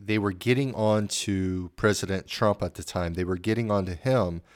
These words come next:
about the shortages of vaccines, that this vaccine was so popular that everyone wanted it. And they were even saying, like, you know, uh, "We were gonna run out."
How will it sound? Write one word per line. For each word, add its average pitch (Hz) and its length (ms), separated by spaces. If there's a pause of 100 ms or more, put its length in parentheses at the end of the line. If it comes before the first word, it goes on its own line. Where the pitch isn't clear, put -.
(340)
about 98 360
the 90 100
shortages 92 840
of 90 180
vaccines, 90 720
that 90 160
this 123 180
vaccine 131 640
was 90 140
so 135 480 (100)
popular 95 800 (500)
that 101 160
everyone 143 640
wanted 104 460
it. - 180 (140)
And 98 500 (880)
they 117 180
were 113 160
even 113 220
saying, 104 460
like, 92 340
you 101 60
know, 92 280 (520)
uh, 92 180
"We 101 180
were 95 100
gonna 101 220
run 101 260
out." 104 440